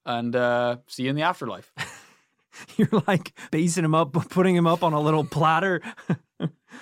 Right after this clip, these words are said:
Speaker 1: Well,
Speaker 2: just
Speaker 1: yeah.
Speaker 2: sleep up here
Speaker 1: Well,
Speaker 2: tonight, bud." <laughs>
Speaker 1: putting the dog to bed, like, "Hey, buddy, just, just sleep with this in your mouth, a little apple, like a roast pig." <laughs>
Speaker 2: I think what you need is a pet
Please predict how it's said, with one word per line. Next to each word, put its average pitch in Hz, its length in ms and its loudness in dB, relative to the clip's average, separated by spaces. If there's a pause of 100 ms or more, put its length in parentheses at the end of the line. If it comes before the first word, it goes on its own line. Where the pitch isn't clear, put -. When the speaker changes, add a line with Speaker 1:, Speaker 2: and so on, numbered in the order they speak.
(260)
Speaker 1:
Well, 277 80 6
Speaker 2:
just - 140 4
Speaker 1:
yeah. 262 60 6
Speaker 2:
sleep 403 220 2
up 392 120 2
here 392 160 4
Speaker 1:
Well, - 80 2
Speaker 2:
tonight, 208 340 2
bud." 233 260 4 (400)
<laughs> - 380 -10
Speaker 1:
putting 127 200 0
the 123 80 -2
dog 113 320 0
to 117 80 -10
bed, 110 240 -2
like, 104 180 -6 (300)
"Hey, - 200 -18
buddy, - 180 -18 (120)
just, - 380 -10
just - 180 -6
sleep 185 300 -8
with 131 100 -14
this - 200 -8
in 127 80 -8
your 110 100 -8
mouth, 104 240 -6
a - 20 -6
little 110 260 -4
apple, 135 480 0
like 135 220 -4
a 143 60 2
roast 117 380 -4
pig." 120 300 0 (320)
<laughs> - 100 -4 (1500)
Speaker 2:
I 262 200 4
think 254 180 0
what 190 120 4
you 170 100 2
need 151 180 2
is 139 100 0
a 139 60 0
pet 165 400 0